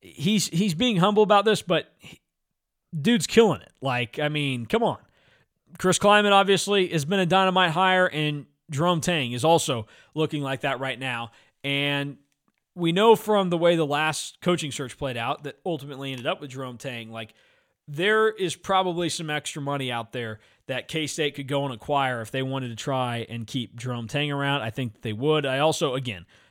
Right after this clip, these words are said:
don't think that Jerome Tang is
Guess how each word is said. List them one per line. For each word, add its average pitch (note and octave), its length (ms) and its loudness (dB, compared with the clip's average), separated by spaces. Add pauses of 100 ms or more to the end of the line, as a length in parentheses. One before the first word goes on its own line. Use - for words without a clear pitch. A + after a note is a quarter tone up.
(120)
don't D3+ 300 2
think D#3+ 300 -2
that B2+ 80 -10
Jerome C#3+ 320 -2
Tang C3+ 400 -2 (340)
is B2+ 340 -2